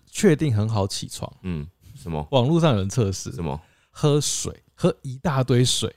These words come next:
Speaker 2: 哦。
Speaker 1: 就是你睡前喝，比如说两千C C的水，<laughs> 就是你逼自己几个小时一定会起，起床尿尿。
Speaker 2: 哦，这好像是好方法欸。
Speaker 1: 但很病态啊。
Speaker 2: 但我跟你说，就是你，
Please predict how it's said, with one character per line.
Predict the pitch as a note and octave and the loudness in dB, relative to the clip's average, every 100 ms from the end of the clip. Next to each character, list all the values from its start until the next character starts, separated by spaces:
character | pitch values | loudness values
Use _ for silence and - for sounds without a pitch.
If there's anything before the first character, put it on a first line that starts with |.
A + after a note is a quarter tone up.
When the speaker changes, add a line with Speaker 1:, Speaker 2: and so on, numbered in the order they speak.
| - | 2
Speaker 2:
哦。 | C#3 E3 F3+ F3+ E3 A2+ | 6 8 8 6 4 2
Speaker 1:
就 | - F3+ | 0 2
是 | F#3+ | 4
你 | |
睡 | A2+ - G3+ C#3+ | 2 4 4 4
前 | A2 | 2
喝， | A2 C3+ | 2 -2
比 | C#3+ A#2 | 0 0
如 | |
说 | C3 | 2
两 | C3 G2 | 2 2
千 | - B2+ | 4 4
C | B2+ A2+ | 4 0
C | A2+ | 2
的 | G2+ | 6
水， | E4+ F#4 - | 6 6 6
<laughs> | F4 - | 4 4
就 | F#3+ | 4
是 | |
你 | G#3+ C#3 | 6 6
逼 | - G3 F#3 | 4 2 4
自 | G3 | 2
己 | D3+ A#2 - _ | 2 0 -2 _
几 | B2+ | -2
个 | C3 | 2
小 | C#3 A2 | 4 4
时 | A#2 | 2
一 | B2 | 2
定 | D3+ | 2
会 | |
起， | D3+ G2+ | 2 0
起 | - G#2 | -2 -2
床 | A2 | 4
尿 | D3+ E3 | 6 8
尿。 | F#3 | 8
Speaker 2:
哦， | G3 G#3+ G#3+ G3+ | 8 8 6 4
这 | |
好 | A3+ D3+ B2 | 2 4 4
像 | G3 G#3+ | 4 2
是 | G#3+ | 2
好 | - A#2+ A2 | 4 4 4
方 | C#3+ F3 F#3 | 2 0 2
法 | C#3 G2+ F2+ | 4 6 6
欸。 | F#2+ | 6
Speaker 1:
但 | F#3+ | 8
很 | C3 A2+ | 6 4
病 | F3 C#3 | 2 4
态 | D#3 C#3+ | 4 4
啊。 | A2+ G#2+ A2+ | 4 0 0
Speaker 2:
但 | A#3+ | 6
我 | D#3+ A#2 | 6 6
跟 | F3+ | 4
你 | A2+ | 4
说， | D3 | 4
就 | F#3 | 4
是 | G3 | 4
你， | C3 G#2 | 4 2